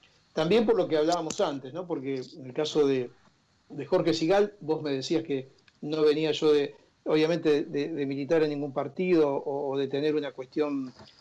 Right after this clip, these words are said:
vincular, este, eh, política. Jorge a mí me, me contactó por Twitter, para que tengas una idea, me mandó un mensaje privado diciendo, "Necesito hablar con vos".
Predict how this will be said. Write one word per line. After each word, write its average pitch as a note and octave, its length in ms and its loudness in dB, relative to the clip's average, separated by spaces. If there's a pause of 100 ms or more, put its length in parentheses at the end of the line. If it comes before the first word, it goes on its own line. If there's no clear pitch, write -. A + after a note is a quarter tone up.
(220)
vincular, D3+ 720 2
este, C3+ 440 -2 (140)
eh, E3 140 -4
política. D#3 760 0 (300)
Jorge F#3 420 2
a D#3 60 -2
mí G3+ 140 -2
me, D#3+ 220 -2
me C#3 120 -10
contactó C3+ 500 -6
por D3+ 180 -6
Twitter, C#3+ 340 0
para C3+ 160 -8
que C3 60 -6
tengas C#3+ 240 -6
una D3 100 -2
idea, F3+ 160 4
me E3+ 60 4
mandó C#3+ 180 2
un C#3 60 0
mensaje C#3+ 340 -6
privado D3+ 380 2
diciendo, C#3 360 -2
"Necesito C3+ 420 -10
hablar C#3 160 -6
con C#3+ 160 -10
vos". F3 300 2